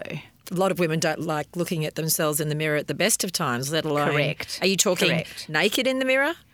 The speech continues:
Speaker 2: I'm
Speaker 1: Like
Speaker 2: talking naked in the mirror, and I'm talking actually looking at it. And I, and I do this, my, my daily practice is I stand in front of the mirror, I put my head, my hands up,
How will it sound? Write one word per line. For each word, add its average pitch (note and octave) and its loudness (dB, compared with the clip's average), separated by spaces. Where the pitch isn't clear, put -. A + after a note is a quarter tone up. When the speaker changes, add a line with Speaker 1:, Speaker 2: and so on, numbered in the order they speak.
Speaker 2:
I'm D3 0
Speaker 1:
Like D#3+ 2
Speaker 2:
talking C#3+ 0
naked D#3+ 0
in F3 0
the F3 0
mirror, E3 -2
and C#3+ 0
I'm D3 0
talking D#3 -2
actually D#3 -2
looking D3+ -2
at B2 -2
it. - -6
And D#3 0
I, D#3+ 2
and D#3+ 0
I D#3+ 4
do D#3+ 0
this, D3+ -2
my, D#3 -6
my D#3 0
daily D3+ -2
practice - -4
is D3 -4
I D3 -2
stand D#3+ -2
in D#3 0
front D3+ -2
of C#3+ -4
the D3 -4
mirror, D#3 0
I D3+ -2
put - -8
my D3 -2
head, D#3+ -2
my D3 -2
hands E3 -2
up, - -4